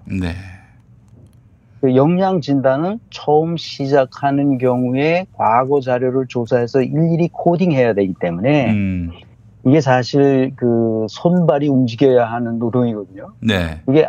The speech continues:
Speaker 2: 아프리카인들이 하는 일이에요.
Speaker 1: 음.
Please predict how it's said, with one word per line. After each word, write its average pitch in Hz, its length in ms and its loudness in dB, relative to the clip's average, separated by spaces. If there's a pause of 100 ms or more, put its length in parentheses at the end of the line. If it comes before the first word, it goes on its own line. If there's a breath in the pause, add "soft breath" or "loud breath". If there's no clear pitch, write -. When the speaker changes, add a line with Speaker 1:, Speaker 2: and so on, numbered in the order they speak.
Speaker 2:
아프리카인들이 139 840 0
하는 123 280 -2
일이에요. 87 520 -8 (200)
Speaker 1:
음. 78 320 -8